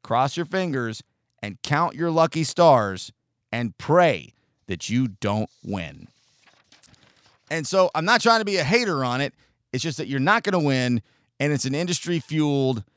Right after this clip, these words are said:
by taxing the poor and the less fortunate. And it is a dis-, it is a disease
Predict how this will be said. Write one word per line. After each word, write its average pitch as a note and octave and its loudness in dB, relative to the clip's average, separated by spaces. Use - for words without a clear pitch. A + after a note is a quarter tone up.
by B2 2
taxing B2 0
the A#2+ -8
poor G#2+ -2
and A2+ -2
the A2 -2
less A2 -2
fortunate. G#2+ -4
And A2 -4
it A#2 -2
is A2 -2
a G2+ -2
dis-, F2 -8
it B2 -2
is A2 -4
a F#2+ -4
disease C#3 -2